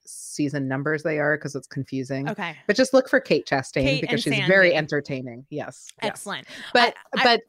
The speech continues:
Speaker 1: Kate, sorry, this is very complicated
Speaker 2: No, you
Speaker 1: now.
Speaker 2: gotta tell
Speaker 1: Kate
Speaker 2: me.
Speaker 1: often works with Captain Lee.
Speaker 2: Okay.
Speaker 1: Captain Lee is fine, but just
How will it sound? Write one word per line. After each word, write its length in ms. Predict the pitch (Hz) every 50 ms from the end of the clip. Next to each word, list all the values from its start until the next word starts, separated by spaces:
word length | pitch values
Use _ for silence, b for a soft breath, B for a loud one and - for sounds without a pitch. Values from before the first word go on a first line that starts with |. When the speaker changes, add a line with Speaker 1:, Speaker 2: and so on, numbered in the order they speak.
| - - -
Speaker 1:
Kate, 360 | - 349 359 294 226 214 202 -
sorry, 480 | _ - - - 220 214 202 190 175 160
this 160 | 160 156 -
is 160 | 165 151 151
very 380 | 151 156 151 180 190 180 165 147
complicated 420 | - 170 170 165 262 240 240 226
Speaker 2:
No, 20 |
you 120 | 220 214 202
Speaker 1:
now. 60 | 220
Speaker 2:
gotta 120 | 208 196
tell 160 | 185 - 277 302
Speaker 1:
Kate 160 | 339 269 -
Speaker 2:
me. 60 | 160
Speaker 1:
often 380 | - 302 302 - - 196 180 170
works 280 | 165 170 170 165 - -
with 200 | 170 151 - -
Captain 440 | - 165 139 - - 147 135 135
Lee. 240 | 147 170 165 143 127 123 123 185
Speaker 2:
Okay. 320 | 262 - 233 220 170 151 - _
Speaker 1:
Captain 260 | - 403 494 466 523 466 427
Lee 100 | 415 392
is 120 | 349 269 -
fine, 240 | - 226 147 113 - - -
but 120 | 202 190
just 440 | - 196 175 - - - _ - _